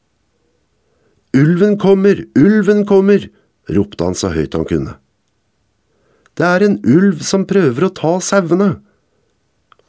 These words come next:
Folk i landsbyen hørte det, og de kom løpende for å jage bort ulven.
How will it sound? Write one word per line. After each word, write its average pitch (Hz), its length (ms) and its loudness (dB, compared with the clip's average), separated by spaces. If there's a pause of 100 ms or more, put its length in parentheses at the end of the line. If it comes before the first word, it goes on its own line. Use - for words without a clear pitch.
Folk - 360 -6
i 101 80 -2
landsbyen 98 520 -4
hørte 120 320 -2
det, 180 140 -2 (760)
og 98 140 -4
de 98 100 -4
kom 104 180 -2
løpende 131 540 -2 (420)
for 85 200 -8
å 90 60 -2
jage 90 360 -2
bort 85 240 -6
ulven. 76 380 -6